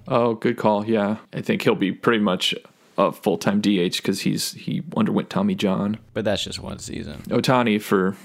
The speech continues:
Speaker 1: for people who don't know, was a, uh, Japanese phenom who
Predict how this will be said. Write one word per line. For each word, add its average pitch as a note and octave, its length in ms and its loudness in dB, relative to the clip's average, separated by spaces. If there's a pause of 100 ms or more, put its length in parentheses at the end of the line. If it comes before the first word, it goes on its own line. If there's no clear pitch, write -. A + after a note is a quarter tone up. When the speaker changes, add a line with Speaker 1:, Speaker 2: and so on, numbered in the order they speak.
Speaker 1:
for - 160 4
people A2 300 2
who A2 80 2
don't - 180 2
know, F2+ 480 2
was E2+ 220 2
a, E2+ 240 2
uh, D#2 260 0 (220)
Japanese G#2+ 680 0 (180)
phenom G#2+ 760 0 (300)
who G#2 460 0